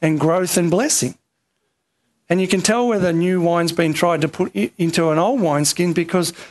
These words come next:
there is no fruit. It doesn't last. And I think Jesus was trying to say to these people,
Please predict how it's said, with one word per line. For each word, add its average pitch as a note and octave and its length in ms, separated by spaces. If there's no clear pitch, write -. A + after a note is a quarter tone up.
there G3 200
is D4+ 200
no D#3+ 180
fruit. D3+ 300
It D#3 100
doesn't G#3+ 320
last. A3+ 800
And F#3+ 80
I G3+ 40
think G3 160
Jesus A3 340
was G3+ 120
trying G3+ 220
to G3 60
say G3+ 220
to G3+ 100
these G3 200
people, G3+ 420